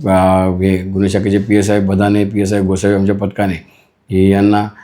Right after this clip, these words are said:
यांचा पाठलाग करून, मी यांचा पाठलाग अक्षरशः चित्तथरारक झालेला पाठलाग आहे, ह्या पाठलाग करून त्यांना आम्ही ताब्यात घेतले. त्यावेळी ज्यावेळी ताब्यात घेतले त्या आरोपींकडे ज-, चोरीची मोटरसायकल,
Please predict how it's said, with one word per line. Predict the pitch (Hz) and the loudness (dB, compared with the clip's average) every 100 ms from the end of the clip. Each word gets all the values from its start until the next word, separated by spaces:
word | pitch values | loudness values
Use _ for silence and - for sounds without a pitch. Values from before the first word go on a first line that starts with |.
| _ _ - | _ _ -10
यांचा | 101 95 101 | -4 -2 0
पाठलाग | 104 104 117 | -2 0 -2
करून, | 110 107 104 | 0 2 2
मी | 104 | 2
यांचा | 104 | 0
पाठलाग | 104 104 107 | 0 -2 -2
अक्षरशः | 101 107 | -2 -2
चित्तथरारक | 95 - 110 107 107 107 | -4 -6 -2 0 2 2
झालेला | 98 95 95 | 2 2 0
पाठलाग | 92 92 95 92 | 0 -2 -2 -2
आहे, | 95 | -2
ह्या | 101 | -4
पाठलाग | 98 95 101 | -2 -2 -4
करून | - 104 101 | -2 -4 -2
त्यांना | 98 101 | 0 2
आम्ही | 98 101 104 - _ _ - | 2 -2 -6 -18 _ _ -2
ताब्यात | 95 107 | 2 4
घेतले. | 101 95 98 | 2 2 0
त्यावेळी | 101 98 | 2 2
ज्यावेळी | 98 107 107 | 2 0 0
ताब्यात | 101 104 | 0 0
घेतले | 98 95 95 98 - _ - | 0 -2 -4 -6 -16 _ -6
त्या | 95 | -2
आरोपींकडे | 95 98 104 101 104 104 - _ _ 277 156 | 0 0 0 0 0 -2 -8 _ _ -14 -6
ज-, | 101 95 95 90 90 90 | -2 0 0 -2 -4 -6
चोरीची | - 98 101 104 | 0 2 2 2
मोटरसायकल, | 95 98 101 104 98 101 | 0 0 0 -2 -2 -4